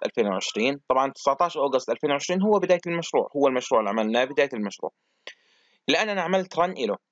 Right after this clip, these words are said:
الآن رجعت عدلت مثلًا بالduration، عدلت بالresources، عدلت، عدلت. الآن بدي أعمل run مرة أخرى أو schedule مرة ثانية. الآن الداتا ديت ما راح تكون بالتسعتاش أغسطس، راح تكون بالتاريخ اللي أنت عملت فيه الschedule.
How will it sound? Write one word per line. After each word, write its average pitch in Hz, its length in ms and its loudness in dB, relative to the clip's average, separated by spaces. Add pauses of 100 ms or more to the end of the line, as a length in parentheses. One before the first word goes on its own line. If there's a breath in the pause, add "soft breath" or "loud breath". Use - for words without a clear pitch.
(260)
الآن 180 300 0
رجعت 165 360 0
عدلت 135 540 0
مثلًا 113 400 0
بالduration، 113 920 2
عدلت 107 420 0
بالresources، 107 680 0
عدلت، 107 440 0
عدلت. 101 420 0 (120)
الآن 151 240 0
بدي 180 220 0
أعمل 180 220 0
run 175 280 0
مرة 139 300 2
أخرى - 240 -4
أو 127 120 4
schedule 123 360 0
مرة 101 320 -2
ثانية. 104 240 -4 (460 loud breath)
الآن 151 340 2
الداتا 170 440 0
ديت 151 300 2
ما 156 180 2
راح 190 180 0
تكون 175 360 -2
بالتسعتاش 131 640 0
أغسطس، 120 420 2
راح 120 180 -2
تكون 185 520 2 (380)
بالتاريخ 147 680 0
اللي 147 220 0
أنت 202 220 2
عملت 151 480 0
فيه 185 360 -4
الschedule. 131 580 -4